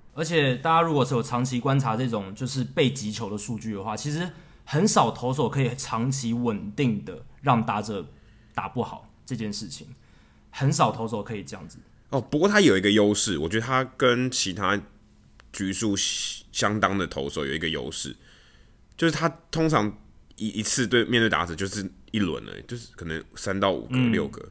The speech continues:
Speaker 1: 对，对。
Speaker 2: 那其他的打-，投手如果是，尤其先发投手，可能他面对一个打者，一场比赛可能两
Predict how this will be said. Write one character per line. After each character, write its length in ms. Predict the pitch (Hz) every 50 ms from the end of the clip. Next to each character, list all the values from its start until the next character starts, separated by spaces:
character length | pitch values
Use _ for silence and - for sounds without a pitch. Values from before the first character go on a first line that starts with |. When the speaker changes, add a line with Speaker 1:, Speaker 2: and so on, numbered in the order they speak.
| - -
Speaker 1:
对， 200 | - 104 90 - 98 - - -
对。 100 | - 90
Speaker 2:
那 80 | 135 139
其 160 | - - 110
他 140 | 113 123 127
的 100 | 117 107
打-， 180 | - - - - - - - - -
投 180 | 107 95 104
手 160 | 98 104 90
如 80 | 95 104
果 60 | 98
是， 340 | 95 - 104 95 - - - -
尤 100 | 101 98
其 120 | 95 92
先 160 | 87 101 95
发 140 | 92 90 92
投 120 | 87 71 73
手， 320 | - - 58 50 50 - -
可 100 | - 87
能 140 | 87 92 95
他 180 | 110 110 107 - - -
面 160 | - 123 110
对 120 | 107 104 92
一 40 |
个 100 | 95 104
打 180 | 87 80 69 76
者， 280 | 73 73 64 62 60 - - - - -
一 80 | - 107
场 180 | - 90 87
比 60 | 82 82
赛 80 | 90
可 80 | 87 82
能 240 | 73 73 78 69 67
两 180 | 80 71 60